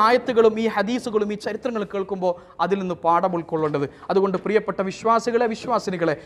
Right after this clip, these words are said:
ഏതൊരു പ്ര-, പ്രയാസങ്ങളുണ്ടായാലും ഏതൊരു ബുദ്ധിമുട്ടുകളുണ്ടായാലും മനസ്സിലാക്കുക, അല്ലാഹു സുബ്ഹാനഹു വ തആല ഒരാൾക്കും ഇത് അനുഭവിപ്പിക്കാതെ ദുനിയാവിൽ നിന്ന് പോയിട്ടില്ല, ഒരാളും പോയിട്ടില്ല. അതുകൊണ്ട് എനിക്ക് ബാധിച്ച ഈ വിപത്ത്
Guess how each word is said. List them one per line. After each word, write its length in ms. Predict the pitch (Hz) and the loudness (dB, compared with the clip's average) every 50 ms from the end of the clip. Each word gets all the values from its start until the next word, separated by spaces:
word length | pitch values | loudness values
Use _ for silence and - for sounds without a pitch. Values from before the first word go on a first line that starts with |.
| - - - - 185 196 214 240 | -14 -20 -8 2 6 8 8 10
ഏതൊരു 460 | 254 262 285 302 277 302 285 277 - - | 10 8 8 6 4 0 -2 -2 -2 0
പ്ര-, 200 | 220 220 214 220 - 220 | 0 0 0 -2 -4 -4
പ്രയാസങ്ങളുണ്ടായാലും 1000 | 214 208 214 214 208 208 - 202 196 185 185 170 175 165 165 165 165 160 160 - - - _ - 240 262 | -2 0 0 -2 -2 -4 -6 -8 -8 -8 -6 -4 -2 -2 0 0 -2 -4 -6 -8 -14 -16 _ 0 2 2
ഏതൊരു 280 | 294 330 311 330 302 254 196 | 2 4 4 2 2 2 0
ബുദ്ധിമുട്ടുകളുണ്ടായാലും 1000 | 208 180 202 247 226 208 - 220 196 185 180 170 170 170 165 165 160 156 160 147 - - - - 185 | 0 -2 -2 -2 -2 -2 -2 -2 0 0 -2 0 2 2 4 4 2 2 0 -2 -4 -8 -4 0 0
മനസ്സിലാക്കുക, 640 | 196 214 196 - 240 214 190 175 - 190 180 165 - - - - - - - 175 | 0 0 -2 0 0 0 0 0 0 0 0 0 0 -4 -10 -20 -12 -4 -2 -2
അല്ലാഹു 300 | 175 190 208 220 226 202 202 208 | 2 4 6 6 6 4 0 -4
സുബ്ഹാനഹു 480 | 196 180 175 170 180 196 196 196 180 190 180 | -4 -6 -4 -4 -2 -4 -4 -2 -4 -4 -4
വ 40 | 175 170 180 | -4 -4 -4
തആല 220 | 143 160 160 160 156 147 - - - - 269 311 | -2 -2 0 -2 -2 -4 -6 -14 -2 6 6 8
ഒരാൾക്കും 600 | 277 247 214 208 214 220 233 240 233 - 240 220 208 - - 208 214 | 8 8 6 4 4 2 2 2 0 -4 -6 -6 -6 -8 -8 -6 -4
ഇത് 140 | 185 214 208 190 - - 170 175 | -2 0 -2 -2 -4 -6 -6 -2
അനുഭവിപ്പിക്കാതെ 840 | 196 214 190 190 214 202 190 196 202 190 - 190 180 170 165 170 151 - - - - 165 | 0 0 2 2 0 -2 -2 -4 -8 -8 -4 -2 -2 0 0 -2 -4 -6 -10 -12 -6 -4
ദുനിയാവിൽ 380 | 196 190 196 196 196 196 196 190 185 | -2 -2 0 2 2 2 2 0 -2
നിന്ന് 140 | 180 175 160 - | -4 -4 -6 -6
പോയിട്ടില്ല, 360 | 165 156 151 151 151 139 135 135 - - - 226 | -4 -4 -4 -4 -4 -4 -4 -6 -6 -2 0 2
ഒരാളും 380 | 247 254 208 214 233 247 247 196 - | 4 4 6 6 4 4 2 -2 -2
പോയിട്ടില്ല. 440 | 190 190 214 220 - 254 190 151 139 113 - - - - _ - | -2 0 0 0 -2 -2 -2 -2 -2 -4 -6 -12 -20 -12 _ -2
അതുകൊണ്ട് 300 | 185 214 226 233 226 220 226 220 220 - 220 | 0 0 0 0 -2 -4 -4 -6 -2 0 0
എനിക്ക് 400 | 233 262 277 - - - - 311 277 - - - - 175 190 | 0 0 -2 -4 -6 -2 -2 -2 -2 -2 -6 -12 -2 2 4
ബാധിച്ച 340 | 196 214 220 233 220 - - 226 208 | 4 4 4 2 -2 -2 -4 -2 -2
ഈ 40 | 196 185 | -2 -4
വിപത്ത് 340 | 151 185 180 185 - 196 | -4 -6 -4 -2 -2 -2